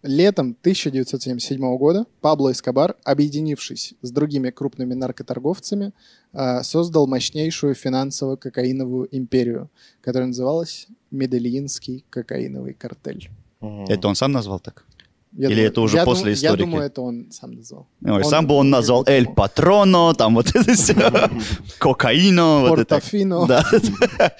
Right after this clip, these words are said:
Speaker 1: М.
Speaker 3: Картель.
Speaker 1: Вот эта вот кокаиновая империя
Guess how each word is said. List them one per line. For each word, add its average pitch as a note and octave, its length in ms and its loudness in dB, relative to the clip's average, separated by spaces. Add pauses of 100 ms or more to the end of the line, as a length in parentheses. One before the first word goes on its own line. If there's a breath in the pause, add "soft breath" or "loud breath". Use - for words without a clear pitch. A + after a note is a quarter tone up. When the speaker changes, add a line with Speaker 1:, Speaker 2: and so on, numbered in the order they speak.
(720 loud breath)
Speaker 1:
М. D3 220 -10
Speaker 3:
Картель. C3 840 2 (1600 loud breath)
Speaker 1:
Вот C3+ 180 -12
эта F3 200 -6
вот D3 300 -10 (200)
кокаиновая D3 680 4
империя D3 640 2